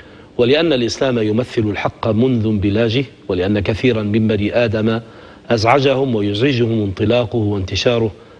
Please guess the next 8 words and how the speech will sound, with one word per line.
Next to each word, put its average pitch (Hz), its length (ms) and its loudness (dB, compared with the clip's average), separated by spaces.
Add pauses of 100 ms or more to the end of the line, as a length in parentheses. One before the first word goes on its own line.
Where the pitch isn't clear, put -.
(120)
لأنه 117 400 2
حطم 117 480 -2
طموحاتهم 110 840 0
وشهواتهم 107 720 0
العدوانية 107 960 0 (460)
والتسلطية 113 920 0
والاستعباد-، 104 840 0
والاستعبادية، 110 1000 0